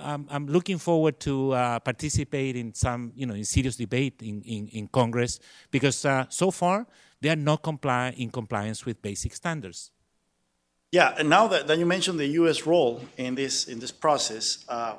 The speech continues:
Speaker 2: what about Simón Trinidad? Simón Trinidad is in a super maximum security prison in, in Colorado, and the farc are insisting in, on his release. When President Santos talks about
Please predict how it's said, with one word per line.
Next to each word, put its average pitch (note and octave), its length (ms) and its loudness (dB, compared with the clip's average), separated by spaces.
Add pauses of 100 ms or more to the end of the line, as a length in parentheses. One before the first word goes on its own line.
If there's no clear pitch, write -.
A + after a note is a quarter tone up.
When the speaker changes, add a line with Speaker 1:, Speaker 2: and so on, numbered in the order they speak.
Speaker 2:
what D3+ 160 4
about D#3+ 340 4
Simón C#3+ 400 -2
Trinidad? C3+ 600 2 (180)
Simón C#3+ 400 -4
Trinidad C#3+ 420 2
is C#3 220 -2
in C#3 120 -2
a B2+ 140 -2
super D3 320 -2
maximum C3+ 560 2
security C3+ 800 -4
prison C#3+ 580 -4
in, A#2+ 280 -8
in A2+ 240 -10
Colorado, C3+ 680 0
and A#2+ 340 -8
the A#2+ 80 -10
farc D3 500 0 (400)
are C#3+ 160 0
insisting C#3+ 560 2
in, C3 180 -6
on B2+ 140 -8
his C3 380 -6
release. C#3 680 0 (460)
When C#3+ 140 -2
President E3+ 400 2
Santos E3+ 340 4
talks E3+ 320 2
about C#3+ 420 0